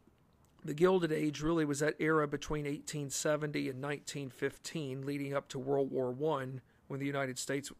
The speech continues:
got involved. So, the lighthouse that, uh, the Lewis family had, being Lime Rock, was about two hundred yards from the shore in Newport, in Newport Harbor.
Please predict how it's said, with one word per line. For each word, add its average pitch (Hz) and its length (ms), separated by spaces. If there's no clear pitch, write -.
got 135 180
involved. 139 580
So, 165 460
the 151 180
lighthouse 175 600
that, 151 320
uh, 143 180
the 135 100
Lewis 175 400
family 139 480
had, 135 400
being 156 300
Lime 165 300
Rock, 139 440
was 160 220
about 147 280
two 202 220
hundred 147 320
yards 160 380
from 147 220
the 131 60
shore 127 600
in 135 180
Newport, 156 520
in 135 140
Newport 147 460
Harbor. 147 480